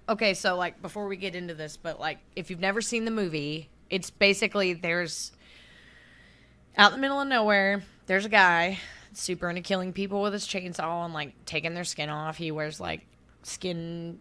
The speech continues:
Speaker 2: masks
Speaker 1: Yeah.
Speaker 2: of people that he's murdered or whatever. So basically, if people come through here and stop, he's gonna snatch 'em up, blah, blah, blah. That's what you were saying. It's, it'd be really easy to happen in general.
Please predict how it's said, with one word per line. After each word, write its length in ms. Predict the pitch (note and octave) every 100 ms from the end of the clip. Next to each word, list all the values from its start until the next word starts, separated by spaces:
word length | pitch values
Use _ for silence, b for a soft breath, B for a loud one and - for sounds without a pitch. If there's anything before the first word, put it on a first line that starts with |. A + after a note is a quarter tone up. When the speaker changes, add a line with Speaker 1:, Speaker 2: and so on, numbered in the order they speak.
| -
Speaker 2:
masks 340 | F3+ D3+ D#3
Speaker 1:
Yeah. 340 | B2 A#2 G#2 F2+
Speaker 2:
of 120 | D3+
people 340 | - F#3+ F3 E3
that 100 | D#3+
he's 240 | E3+ D#3
murdered 360 | D#3+ D#3 D3+ D3+
or 80 | D3+
whatever. 320 | D3+ D3 D3
So 120 | -
basically, 420 | E3 G3 G3 G3 F3
if 80 |
people 260 | - G3 F#3
come 200 | G3+ G3+
through 200 | G#3 G3+
here 240 | F#3 F#3+ F#3+
and 140 | F#3
stop, 560 | - E3+ D#3+ D#3+ - -
he's 200 | F3 E3
gonna 160 | F3+ E3+
snatch 360 | - D#3 D#3 D#3+
'em 80 |
up, 280 | D3+ D3 D3 - -
blah, 120 | D#3
blah, 120 | D#3
blah. 240 | D3+ C#3+
That's 180 | C#3+ C#3
what 100 | E3+
you 60 | E3
were 60 |
saying. 380 | D#3 D#3 D3 D3
It's, 260 | - D#3+ -
it'd 160 | - E3
be 120 | E3
really 240 | D#3 E3+ D#3
easy 300 | D#3+ D3+ C#3
to 80 |
happen 480 | B2+ C#3 C#3+ C#3 C3+
in 140 | C3 C3
general. 500 | C#3 C#3 C#3 C#3+